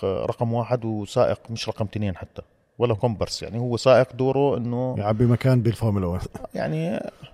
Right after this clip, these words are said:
Speaker 1: وضع صعب. وبعدين عندهم، آه، آه، نتذكر إحنا
Speaker 2: تصريحات
Speaker 1: أيام
Speaker 2: هيلمت.
Speaker 1: سيباستيان فيتيل.
Speaker 2: أوكي.
Speaker 1: كان مارك ويبر معه،
Speaker 2: مم.
Speaker 1: اللي هو هلأ عم بدير، آه، إدارة أعمال، آه،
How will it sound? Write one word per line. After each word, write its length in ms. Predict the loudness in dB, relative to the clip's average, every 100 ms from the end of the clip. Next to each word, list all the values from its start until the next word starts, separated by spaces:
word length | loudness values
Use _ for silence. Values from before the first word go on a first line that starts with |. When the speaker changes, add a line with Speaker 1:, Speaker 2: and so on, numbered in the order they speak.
| -6
Speaker 1:
وضع 240 | 0 0
صعب. 300 | 2 0 0 -2 -6 -20 _ -14
وبعدين 500 | -6 -2 -2 -2 -4
عندهم، 600 | -4 -2 -2 -2 -4 -2
آه، 240 | -2 -2 -6 -18 -20 -20 -20 -20 _ -8
آه، 720 | -4 -2 -2 -2 -4 -6 -6
نتذكر 520 | -4 -2 -2 -2 -4
إحنا 460 | -4 -4 -2 -4 -6 -14 _ -20 -14
Speaker 2:
تصريحات 300 | -10 -2 4
Speaker 1:
أيام 80 | 6
Speaker 2:
هيلمت. 120 | 6
Speaker 1:
سيباستيان 440 | 6 4 2 2 0
فيتيل. 380 | 0 0 0 -4
Speaker 2:
أوكي. 240 | -12 -14 -18 -20 _
Speaker 1:
كان 140 | -4 0
مارك 280 | 0 2
ويبر 320 | 2 2 2 -2
معه، 220 | -6 -10 _ -8
Speaker 2:
مم. 140 | -4
Speaker 1:
اللي 120 | -2
هو 180 | 0 0
هلأ 200 | 0 0
عم 120 | 0
بدير، 280 | 0 2 2
آه، 500 | 0 -4 -2 -2 -4 -4
إدارة 360 | 0 2 4
أعمال، 480 | 2 0 0 0 -2
آه، 280 | -2 -2 -4